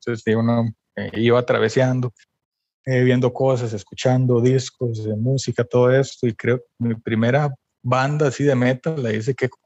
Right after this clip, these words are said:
a los dieciséis años. Y, eh, es un recuerdo muy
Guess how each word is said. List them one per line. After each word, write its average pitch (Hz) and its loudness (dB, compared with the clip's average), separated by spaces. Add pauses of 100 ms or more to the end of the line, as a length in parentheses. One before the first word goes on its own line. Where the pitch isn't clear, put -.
a 185 -16
los - -18 (560)
dieciséis 123 0
años. 120 -4 (920)
Y, 127 4
eh, 120 -2
es 127 2
un 127 -2
recuerdo 131 0
muy 127 0